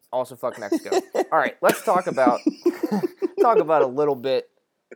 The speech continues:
Speaker 1: of, uh, Premier League stuff just before we get into our predictions for this coming week.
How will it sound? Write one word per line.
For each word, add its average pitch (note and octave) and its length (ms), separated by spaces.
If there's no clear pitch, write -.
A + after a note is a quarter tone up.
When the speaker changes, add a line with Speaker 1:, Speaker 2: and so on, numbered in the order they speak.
Speaker 1:
of, A2+ 500
uh, G#2 200
Premier D3+ 300
League C3 160
stuff A#2+ 300
just - 220
before B2 260
we A2+ 80
get G#2+ 180
into A2+ 180
our G#2 100
predictions A2 680
for A2 280
this G#2 180
coming G#2+ 340
week. A2 300